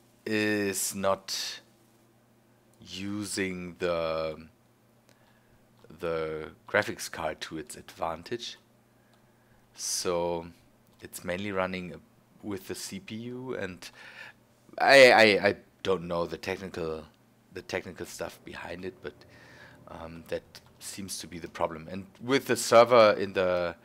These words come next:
in the background and modded Minecraft, it, it really gets worse. <clears throat> Okay, land the ship again. I hope I'm not getting sick here. That, that would be bad.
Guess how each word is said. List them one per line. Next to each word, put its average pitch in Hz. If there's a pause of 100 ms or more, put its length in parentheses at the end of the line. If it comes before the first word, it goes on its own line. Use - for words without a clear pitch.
(360)
in 101
the 98
background 90
and 87
modded 85
Minecraft, 80
it, - (920)
it -
really 95
gets -
worse. 78 (460)
<clears throat> - (840)
Okay, 98
land 123
the 135
ship 113
again. 123 (3500)
I 80
hope 80
I'm 87
not 85
getting 82
sick -
here. 73
That, 78 (200)
that 123
would 76
be 82
bad. 76